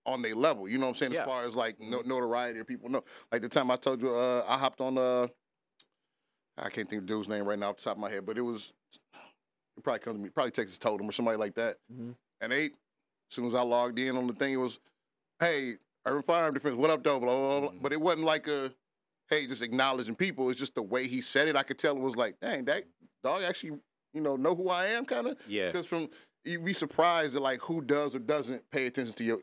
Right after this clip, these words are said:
Speaker 1: to your, to your,
Speaker 3: Mm-hmm.
Speaker 1: uh, to your
Speaker 2: Well, you're a
Speaker 1: content.
Speaker 2: part of a community.
Speaker 1: Yeah,
Speaker 2: Like, when you're a
Speaker 1: yeah,
Speaker 2: part of a
Speaker 1: yeah.
Speaker 2: community like that, like, uh, like with the, uh, nerd culture that I'm a
Speaker 1: Right.
Speaker 2: part of,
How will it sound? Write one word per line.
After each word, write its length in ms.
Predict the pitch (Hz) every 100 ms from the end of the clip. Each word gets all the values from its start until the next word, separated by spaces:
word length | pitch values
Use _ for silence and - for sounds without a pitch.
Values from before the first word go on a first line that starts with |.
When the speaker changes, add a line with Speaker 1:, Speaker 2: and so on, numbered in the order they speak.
| -
Speaker 1:
to 100 | 113
your, 300 | 110 107 98 -
to 100 | 110
your, 200 | 104 98
Speaker 3:
Mm-hmm. 120 | 117
Speaker 1:
uh, 40 | 98 90 - _ _
to 60 | 113
your 80 | 101
Speaker 2:
Well, 100 | -
you're 160 | 156 160
a 40 |
Speaker 1:
content. 80 | -
Speaker 2:
part 200 | 170 139
of 100 | 117
a 60 | 110
community. 500 | 107 123 170 110 101
Speaker 1:
Yeah, 140 | 87 110
Speaker 2:
Like, 200 | 113 107
when 120 | 127
you're 120 | 170
a 40 |
Speaker 1:
yeah, 60 | 156
Speaker 2:
part 200 | 147 131
of 100 | 107
a 20 |
Speaker 1:
yeah. 40 | 104
Speaker 2:
community 520 | 101 117 139 107 104
like 280 | 95 92 -
that, 340 | 92 92 92
like, 320 | 95 95 92
uh, 300 | 92 92 92 - -
like 200 | 120 104
with 140 | 113
the, 280 | - 107 101 -
uh, 320 | 101 95 92
nerd 420 | 95 123 135 110
culture 420 | - 98 87 92 87
that 340 | 90 90 90
I'm 160 | 98 107
a 20 |
Speaker 1:
Right. 100 | 95
Speaker 2:
part 200 | 101 87
of, 180 | 85